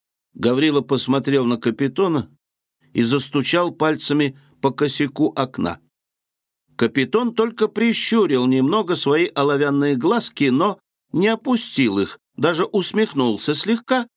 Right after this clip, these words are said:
и провел рукой по своим белесоватым волосам, которые так и ерошились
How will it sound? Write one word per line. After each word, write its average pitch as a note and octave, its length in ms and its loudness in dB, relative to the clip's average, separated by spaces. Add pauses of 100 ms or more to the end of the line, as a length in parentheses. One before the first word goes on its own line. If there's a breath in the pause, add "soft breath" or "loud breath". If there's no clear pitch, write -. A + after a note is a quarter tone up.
(260)
и F3 100 2
провел E3 400 2
рукой D3+ 320 2
по E3 140 -4
своим D#3 420 -2 (160)
белесоватым D3 880 0
волосам, D3 560 0
которые A2 420 0
так B2 300 -2
и A#2+ 40 4
ерошились B2 840 0